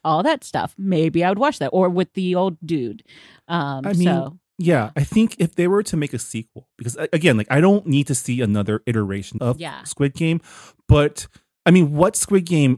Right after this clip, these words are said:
Speaker 2: offers is a satire or, like, a critique of the capitalist system,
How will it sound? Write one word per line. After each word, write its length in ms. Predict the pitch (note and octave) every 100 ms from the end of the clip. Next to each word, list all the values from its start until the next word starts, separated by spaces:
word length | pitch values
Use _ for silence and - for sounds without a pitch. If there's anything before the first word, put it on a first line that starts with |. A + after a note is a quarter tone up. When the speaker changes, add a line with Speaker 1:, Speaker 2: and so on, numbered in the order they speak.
| -
Speaker 2:
offers 540 | B2 B2 A#2 A2+ - -
is 200 | A2 A2+
a 60 | G#2
satire 920 | - A2+ A2 - G#2+ G#2 G2+ G2+ B2
or, 200 | A#2+ G#2+
like, 100 | G#2
a 60 | A2+
critique 500 | - - - A2+ - -
of 180 | G2 -
the 80 | -
capitalist 500 | - A#2+ - G#2 -
system, 340 | B2+ -